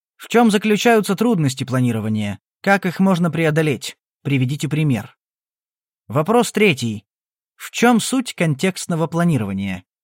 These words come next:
Чем отличается жесткое планирование от гибкого? Как вы думаете, какой из видов планирования дает больше преимуществ?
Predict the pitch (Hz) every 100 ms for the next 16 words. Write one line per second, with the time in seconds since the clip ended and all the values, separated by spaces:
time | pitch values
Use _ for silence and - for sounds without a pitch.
0 | _ _ _ - 233 208 180 180 - 202
1 | 170 147 139 120 214 - 147 120 120 123
2 | 120 117 123 135 147 156 165 160 - 95
3 | 92 - _ _ _ _ _ - 220 240
4 | 247 226 165 120 127 95 - _ - 196
5 | 269 262 196 160 196 208 185 185 196 240
6 | 233 208 175 147 143 190 143 190 196 -
7 | 175 202 202 208 131 196 - -